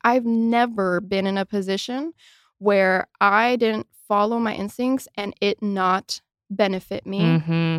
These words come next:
Speaker 1: in the long run or
Speaker 2: Mm-hmm.
Speaker 1: even in the very near future. It's just, for me, the fear of the unknown that makes it hard for me. But aside from that, I am a very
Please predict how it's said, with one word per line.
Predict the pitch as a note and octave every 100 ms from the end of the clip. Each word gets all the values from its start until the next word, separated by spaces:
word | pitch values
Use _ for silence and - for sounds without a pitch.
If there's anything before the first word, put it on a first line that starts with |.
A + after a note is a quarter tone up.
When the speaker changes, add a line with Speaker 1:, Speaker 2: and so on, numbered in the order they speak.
| D#3+ -
Speaker 1:
in | G3
the | F#3
long | E3+ -
run | - A2 D#3+ D#3+
or | A#3
Speaker 2:
Mm-hmm. | D#3
Speaker 1:
even | A#3 A#3+ C4 B3+
in | A3 A3
the |
very | F#3+ F3+ F#3+ G3
near | F#3 F3+
future. | F#3 F#3 - G#3 G#3+ _ _ _ _ -
It's | G#3 -
just, | - A#3 -
for | - G#3
me, | G3 G#3
the | A3 G#3
fear | - F#3 F3+ F3+ - F3+
of | - D#3+
the | - -
unknown | G#2 G2+ - A2 E3 A#3+ A3+ G#3+
that | A2+ - _ _ _ -
makes | G3+ F3+ -
it | -
hard | F#3+ F3
for | - F#3
me. | D#3+ F#3+ -
But | A#3+
aside | B3 - - G#3+ G#3 G#3+
from | G#3+ G3
that, | G3+ G#3 A3+ _ _ _ _ _
I | A3
am | A#3+ A#3+
a | A3
very | G3 G3+ - A3 G#3+ G3+ F#3+ F#3 G3 A3+ G#3